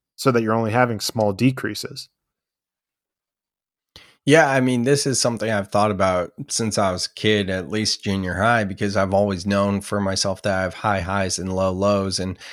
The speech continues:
Speaker 2: I don't, I think to a certain extent that maybe most of us, um, I just feel like it, my lows are really low and my highs are really high, so much that people tell me that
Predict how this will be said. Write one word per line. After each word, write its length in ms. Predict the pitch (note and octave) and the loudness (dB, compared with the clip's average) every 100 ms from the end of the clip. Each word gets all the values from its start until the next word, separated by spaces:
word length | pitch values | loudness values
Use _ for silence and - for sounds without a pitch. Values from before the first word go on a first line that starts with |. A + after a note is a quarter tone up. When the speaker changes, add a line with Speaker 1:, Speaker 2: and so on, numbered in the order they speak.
| - | -16
Speaker 2:
I 100 | - | -4
don't, 240 | G#2+ C3+ C3+ | 2 2 2
I 140 | C#3+ G#2 | -2 -2
think 280 | - C3+ - | 0 0 0
to 100 | A#2+ | 0
a 60 | |
certain 300 | - B2 G2+ | 0 -2 -4
extent 440 | G#2+ - F#2+ G#2+ G2 | -4 -4 -2 -4 -4
that 180 | D#2 - | -6 -6
maybe 420 | G2+ G2 F#2+ F#2+ | -4 -2 -2 -4
most 340 | F#2 F2+ F#2 - | -4 -4 -4 -4
of 120 | G#2 | 0
us, 280 | A2+ A#2 - - | 0 0 -2 -4
um, 400 | G#2+ G2 F#2+ F2 - | 0 2 2 -2 -4
I 140 | G2 F2 - A2 | -4 -4 -12 -12
just 220 | G#2 - | -6 -6
feel 320 | - G#2 G2+ | -2 0 0
like 320 | G2 F#2+ F2+ D#2 | 2 0 0 -6
it, 180 | F2+ | -8
my 160 | G2 G2+ | -2 -2
lows 480 | F#2+ F#2 G2 G2 F#2+ | 0 2 2 2 -2
are 100 | F#2 | -2
really 460 | F2+ C2 G2 G2 | -4 -2 0 0
low 340 | F2+ F2 F#2+ G#2 | -2 0 0 0
and 120 | G#2+ | 0
my 180 | F2+ - | -2 -4
highs 320 | F#2+ F#2 G2+ G2+ | -4 -2 -2 -4
are 120 | F2+ | -2
really 280 | F#2+ F#2 F2+ | -4 -2 -4
high, 260 | F2+ F#2+ | -6 -4
so 220 | G#2+ G#2 | -2 0
much 260 | G#2 G2 - | 0 -2 -2
that 180 | G2 - - - - | -4 -6 -10 -18 -10
people 520 | - G#2 G2+ G2 F2+ | -4 0 2 2 2
tell 260 | - F#2 F#2+ | -2 -2 0
me 220 | F#2+ F#2+ | 0 -2
that 340 | F#2 F2 F2 | 0 0 0